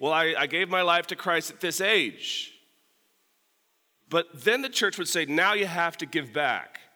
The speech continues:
There has to be a reciprocation." And the important phrase there is the "has to." One must or else. And what Paul is talking about here is not that. Paul specifically lays out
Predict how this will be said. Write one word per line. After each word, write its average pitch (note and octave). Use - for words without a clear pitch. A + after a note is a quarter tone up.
There C#3
has E3
to E3+
be D3
a D3
reciprocation." B2+
And D3
the D3+
important F#3
phrase E3+
there D3+
is C3
the C3
"has C#3
to." D#2+
One F3
must F#3+
or D#3+
else. -
And D#3
what F3+
Paul B3+
is A3
talking F3+
about D3+
here C#3+
is C3+
not F#3
that. G#2
Paul G3+
specifically G#3+
lays F3+
out D3